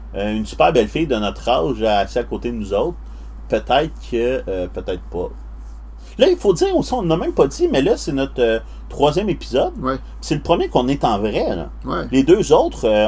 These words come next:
Speaker 1: on était à distance. Parce qu'on vit pas dans la même ville, on vit à trois heures de différence, mais là, on est ensemble pour la première fois. Pas trop, euh, déstabilisé.
Speaker 2: Non, je, je, je suis souvent oui comme ça, je, je le fais pas au téléphone.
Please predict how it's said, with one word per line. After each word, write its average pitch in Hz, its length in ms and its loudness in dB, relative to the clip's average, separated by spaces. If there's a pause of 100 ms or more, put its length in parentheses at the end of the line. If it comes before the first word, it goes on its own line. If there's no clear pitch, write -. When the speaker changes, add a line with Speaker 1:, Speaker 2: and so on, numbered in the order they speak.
Speaker 1:
on 107 100 -2
était 104 200 0
à 165 80 4
distance. - 680 -4 (380)
Parce 104 120 -6
qu'on 113 220 -2
vit 107 140 -8
pas 160 160 2
dans 147 60 4
la 127 40 2
même 107 160 0
ville, 185 160 -2
on 165 140 0
vit 123 100 0
à 143 80 2
trois 110 280 0
heures 151 120 2
de 120 80 0
différence, 110 540 -6
mais 110 100 -2
là, 143 100 0
on 143 120 -2
est 117 160 -4
ensemble 151 280 -4
pour 104 100 -10
la 87 60 -2
première 117 300 -6
fois. - 180 -6 (1600)
Pas 101 80 0
trop, 131 340 0
euh, 101 360 4
déstabilisé. 104 680 -6 (420)
Speaker 2:
Non, 143 240 -8
je, 139 160 -4
je, 131 220 -4
je 127 40 2
suis 135 160 -6
souvent 160 240 2
oui 151 260 0
comme 139 200 -2
ça, - 160 -6
je, 143 800 -6 (220)
je 123 60 -10
le 123 80 -6
fais 120 160 -6
pas 123 140 -8
au 123 100 -4
téléphone. 139 880 -4